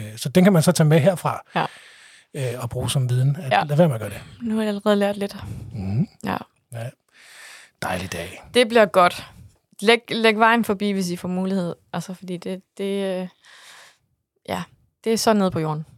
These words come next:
Speaker 1: Ja.
Speaker 2: Det var jo, ja, hvad har, har du,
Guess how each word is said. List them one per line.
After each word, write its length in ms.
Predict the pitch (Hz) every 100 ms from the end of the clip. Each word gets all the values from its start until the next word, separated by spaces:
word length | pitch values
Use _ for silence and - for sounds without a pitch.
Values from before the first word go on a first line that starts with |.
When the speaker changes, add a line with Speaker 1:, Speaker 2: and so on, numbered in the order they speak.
| _ _ _ _ _
Speaker 1:
Ja. 60 | _ _ _ _ _ _ _ _ _ _ _ _ _ _ _ _ _ _ 240
Speaker 2:
Det 180 | 254 269
var 240 | 254 220
jo, 280 | 117 117 113
ja, 140 | 180
hvad 100 | 165
har, 140 | 214 240
har 80 | 190 180
du, 80 | -